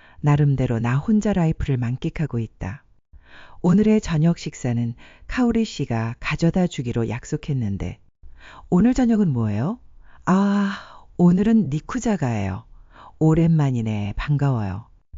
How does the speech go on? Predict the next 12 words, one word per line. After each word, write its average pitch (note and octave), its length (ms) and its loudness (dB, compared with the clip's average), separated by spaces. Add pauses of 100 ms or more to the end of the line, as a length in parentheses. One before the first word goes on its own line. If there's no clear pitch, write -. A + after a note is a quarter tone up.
(140)
"그래도 E3+ 300 4
몸도 D#3+ 400 4
무거운데 C3 580 2 (240)
너무 D3 300 4
무리하지 C#3 480 0
마요." A2 380 -4 (460)
"괜찮아요. D3+ 760 2 (360)
아직은 E3+ 380 2
더 D3 200 4
움직일 D#3 480 4
수 - 160 -6
있어요." G2+ 500 -6